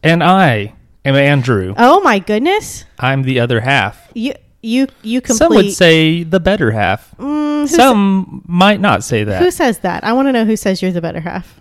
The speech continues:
Speaker 1: Well, I don't wanna, you know, out people as
Speaker 2: <laughs>
Speaker 1: talking mess about you.
Speaker 2: Oh, okay. Okay.
Speaker 1: And how I'm the best.
Speaker 2: Is it your parents?
Speaker 1: No.
Speaker 2: They love you.
Speaker 1: For some reason.
Speaker 2: Oh, yeah. Who knows?
Speaker 1: I think they have to.
Speaker 2: I,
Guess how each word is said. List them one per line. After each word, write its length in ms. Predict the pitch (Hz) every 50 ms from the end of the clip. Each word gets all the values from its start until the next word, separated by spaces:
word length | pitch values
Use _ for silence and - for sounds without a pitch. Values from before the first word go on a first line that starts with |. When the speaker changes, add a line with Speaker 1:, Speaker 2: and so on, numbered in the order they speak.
| - -
Speaker 1:
Well, 120 | 165 170 185
I 40 | 180
don't 100 | 170 156
wanna, 340 | 135 123 123 110 104 104 110
you 100 | 104 107
know, 220 | 107 90 92 - _ _ _ _ _ _ _ _ _ - _ _ _ -
out 240 | - 117 135 - -
people 500 | - 135 123 - - 120 139 156 151 - - 277 -
as 220 | 139 120 120 120 120 -
Speaker 2:
<laughs> 60 | - -
Speaker 1:
talking 300 | 165 139 - 139 127 117
mess 220 | 117 165 - -
about 260 | - 135 110 107 107
you. 200 | 113 120 143 139 - - - - - - - - _ -
Speaker 2:
Oh, 540 | - 277 381 427 339 220 185 180 - 247 339
okay. 560 | - - 262 208 196 196 247 277 285 - _ _ _ -
Okay. 500 | - 247 339 - - 277 208 196 208 247 -
Speaker 1:
And 80 | 120 120
how 140 | 131 135 123
I'm 200 | 117 120 123 117
the 60 | 113
best. 460 | 113 117 131 151 135 127 - - -
Speaker 2:
Is 160 | 214 208 202 226
it 100 | 214 -
your 160 | - 190 175
parents? 640 | - 185 175 180 180 185 190 185 - - - - - _ _ _ -
Speaker 1:
No. 260 | 127 120 107 80 - - - -
Speaker 2:
They 160 | - 208 185 170
love 260 | 165 160 160 156 -
you. 240 | 165 160 170 170 156 _ _ _ _ _ _ _ _ _ _ _ _ _ _ _ _ _ _ _ _ _ _
Speaker 1:
For 120 | _ - 113
some 240 | - - 117 135 110
reason. 320 | 98 104 98 104 101 107
Speaker 2:
Oh, 160 | 101 98 104 -
yeah. 320 | 175 175 185 180 175 165
Who 160 | 151 214 233
knows? 240 | 214 175 175 180 185
Speaker 1:
I 60 | 180 170
think 160 | 151 165 -
they 100 | 120 104
have 240 | 101 101 110 - -
to. 220 | - - 95 113 127 - - -
Speaker 2:
I, 180 | 220 220 208